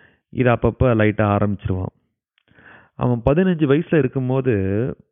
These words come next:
வெளி இடத்துல போய் வேலை செய்ய ஆரம்பிச்சான், லேபரா. பதினஞ்சு வயசுனாவே adolescent வயசு தான். அப்பவே பாத்தீங்கன்னா, நிறைய பேரோட இவன் செக்ஸ் வச்சு ஆரம்பிச்சுக்கிறான்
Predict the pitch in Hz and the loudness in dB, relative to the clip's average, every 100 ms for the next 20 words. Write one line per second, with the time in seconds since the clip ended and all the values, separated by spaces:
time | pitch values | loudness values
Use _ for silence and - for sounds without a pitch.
0 | _ _ _ _ _ 151 _ _ _ _ | _ _ _ _ _ _ _ _ _ _
1 | _ - _ 185 135 147 170 151 127 117 | _ -20 _ -4 0 2 2 0 -2 -2
2 | 131 147 123 - - - 131 135 120 110 | 0 0 -2 -6 -16 -6 -2 0 2 0
3 | 101 101 98 - - _ _ _ _ 104 | 0 -2 -6 -8 -12 _ _ _ _ 0
4 | 110 123 113 104 - _ _ _ _ _ | 2 4 2 0 -2 _ _ _ _ _
5 | _ _ _ _ _ _ _ _ _ _ | _ _ _ _ _ _ _ _ _ _
6 | _ _ _ _ _ _ - 131 147 147 | _ _ _ _ _ _ 0 2 2 2
7 | 131 143 - 151 165 165 143 135 143 147 | 2 0 -2 0 2 2 2 2 2 0
8 | 123 120 117 - 123 110 - _ _ _ | -2 -2 -2 -4 -4 -4 -8 _ _ _
9 | _ _ _ _ _ _ _ 110 - 139 | _ _ _ _ _ _ _ -6 -2 0
10 | 156 160 139 127 127 120 131 143 135 110 | 0 2 -2 -2 -4 -2 0 0 2 0
11 | 101 95 90 90 101 - _ - - _ | -2 -4 -6 -10 -14 -20 _ -20 -20 _
12 | _ _ - _ _ _ _ - 120 127 | _ _ -20 _ _ _ _ -2 2 2
13 | 120 107 127 127 101 110 - 117 107 101 | 2 2 2 2 0 -4 -4 -4 -2 -2
14 | 92 - 101 - | -4 -6 -6 -6